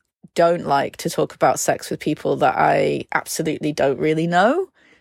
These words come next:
I understand that sometimes it's normal to make these jokes. So I just guffawed and laughed along and, like, "Whatever, whatever. You know, this is not a big deal."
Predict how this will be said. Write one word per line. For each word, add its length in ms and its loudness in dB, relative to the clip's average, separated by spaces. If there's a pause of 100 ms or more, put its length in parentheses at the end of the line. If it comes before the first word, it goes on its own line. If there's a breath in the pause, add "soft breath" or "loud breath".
(140 soft breath)
I 140 0
understand 640 0
that 160 2 (200)
sometimes 520 -2
it's 160 -6
normal 340 -2
to 120 -6
make 160 -2
these 180 -2
jokes. 300 2
So 100 0
I 180 2
just 180 -4
guffawed 560 2
and 100 -2
laughed 280 -2
along 560 2
and, 120 0
like, 180 2
"Whatever, 400 4
whatever. 560 2 (580)
You 140 -2
know, 240 0
this 180 -4
is 120 -2
not 160 0
a 80 0
big 220 -4
deal." 380 -6